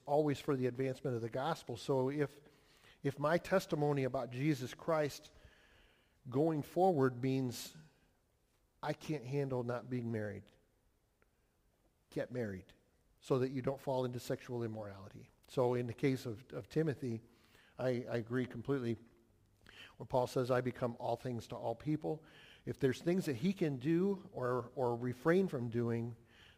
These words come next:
that are not immoral and are not going to change the gospel message, but are going to open up opportunities for him to share the gospel, he steps into those things, uh, every time so that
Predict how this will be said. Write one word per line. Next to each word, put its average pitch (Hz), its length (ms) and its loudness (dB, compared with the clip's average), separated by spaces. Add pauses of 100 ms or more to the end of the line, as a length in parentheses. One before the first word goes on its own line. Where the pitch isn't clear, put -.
that 123 180 4
are 120 100 2
not 143 320 0
immoral 143 680 2 (140)
and 120 140 -2
are 117 100 -4
not 127 300 -4
going 131 240 -2 (140)
to 120 180 -2
change 139 600 -2
the 113 120 -4
gospel 123 440 -6
message, 131 600 -8 (180)
but 131 140 -2
are 117 120 -2
going 135 340 0
to 135 320 -4
open 135 280 -2
up 123 160 -4
opportunities 120 720 0
for - 160 -10
him 117 200 -2
to 107 80 -8
share 135 260 -2
the 127 80 -4
gospel, 131 540 -8 (640)
he 131 120 -2
steps - 380 -4
into 135 240 0
those 117 280 -6
things, 110 520 -4 (500)
uh, 113 340 -8 (220)
every 143 220 -4
time 110 440 -6 (320)
so 127 380 2
that 120 280 -2